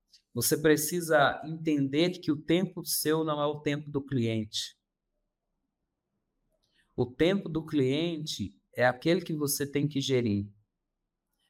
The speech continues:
É aquele que você tem que tomar o cuidado para que você não o perca. Você precisa se ater aos relacionamentos de longo prazo com aquele cliente. Então, se é um desafio pra você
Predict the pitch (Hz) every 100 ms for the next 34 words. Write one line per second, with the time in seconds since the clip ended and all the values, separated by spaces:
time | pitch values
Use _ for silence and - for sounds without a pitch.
0 | - 120 123 175 175 170 156 151 156 156
1 | 156 156 147 147 143 143 156 135 147 143
2 | - 139 160 151 151 160 156 156 156 156
3 | 143 131 131 127 110 101 - _ _ _
4 | _ _ _ _ _ _ _ _ _ _
5 | - 135 185 185 180 - 180 165 - 190
6 | 170 165 190 190 156 160 156 156 165 156
7 | 143 139 151 151 151 147 147 151 147 139
8 | 139 147 127 120 104 117 113 120 113 123
9 | 113 101 90 - - - 151 170 185 170
10 | 160 156 151 143 - 190 185 151 139 131
11 | 120 - - 113 104